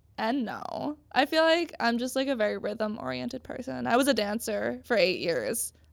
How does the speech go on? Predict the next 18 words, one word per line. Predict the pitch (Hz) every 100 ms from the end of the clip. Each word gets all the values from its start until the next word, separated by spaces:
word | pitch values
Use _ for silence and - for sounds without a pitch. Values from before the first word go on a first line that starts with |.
| -
um, | 220 127 71 - - _ - _
and, | 226
like, | 214 180 - -
especially, | - 226 -
like, | 202 208
a |
tap | - 220 -
dancer. | 240 247 285 285 302 _
Like, | - 220
that | 190
was | 214
my, | 214 -
the | 202
thing | 214 202
I |
was | 156
best | - 214 -
at. | 220 226 233